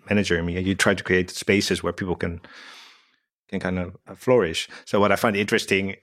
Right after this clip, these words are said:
um, in that you taste, let's say Jan. Jan is an interesting example because he used to work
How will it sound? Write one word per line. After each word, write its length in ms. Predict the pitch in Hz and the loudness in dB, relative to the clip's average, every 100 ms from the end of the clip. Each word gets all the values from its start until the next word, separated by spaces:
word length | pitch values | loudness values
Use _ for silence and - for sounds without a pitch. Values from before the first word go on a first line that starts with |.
| - | -4
um, 260 | 92 90 90 _ _ _ | -2 -2 -8 _ _ _
in 340 | - 95 90 92 _ _ _ _ _ _ 104 | -4 -2 -2 -6 _ _ _ _ _ _ _
that 160 | 98 92 | -2 0
you 140 | 104 | -2
taste, 640 | 90 98 95 92 - - - | 2 2 2 0 -8 -12 -12
let's 280 | 123 120 113 | -2 0 2
say 160 | 123 104 | 2 4
Jan. 340 | 113 104 95 | 4 2 0
Jan 140 | 107 120 | 0 0
is 120 | 117 | 2
an 120 | 104 | 2
interesting 400 | 104 107 98 98 | 2 0 0 2
example 380 | 95 98 85 87 | 2 2 0 -2
because 240 | 90 104 | 0 2
he 80 | 98 | 2
used 260 | 98 104 104 | 2 2 2
to 80 | 101 | 2
work 340 | 107 107 - | 2 0 -6